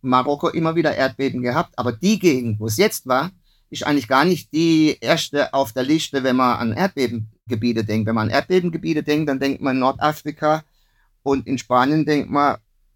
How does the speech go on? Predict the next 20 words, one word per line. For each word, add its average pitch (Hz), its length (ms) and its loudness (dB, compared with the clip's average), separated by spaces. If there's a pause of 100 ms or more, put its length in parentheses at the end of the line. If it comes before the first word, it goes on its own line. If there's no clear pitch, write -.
(260)
genau 135 280 2
da, 151 260 4
wo 170 100 2
die 156 220 0
europäische 143 680 0
und 160 180 -2
die 143 240 0
afrikanische 139 580 -2 (120)
Platte 147 280 0
zusammenstoßen. 151 880 0
Und 117 120 0
das 127 100 -2
ist 151 120 -4
Nordafrika, 139 600 0
das 117 100 -2
ist 127 80 -10
nicht 151 140 -4
irgendwo 131 240 2
im 104 60 0
Atlas. 98 440 -8